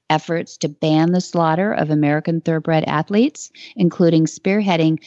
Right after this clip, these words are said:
the Kentucky Derby Winners Against Slaughter campaign. Stacy was an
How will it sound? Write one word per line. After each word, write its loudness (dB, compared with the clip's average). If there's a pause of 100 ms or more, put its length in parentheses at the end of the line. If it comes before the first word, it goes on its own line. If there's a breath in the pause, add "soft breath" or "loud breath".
(140 loud breath)
the -2
Kentucky -2
Derby -2 (100)
Winners 2
Against -2
Slaughter -2
campaign. -4 (360 soft breath)
Stacy 0
was -2
an 0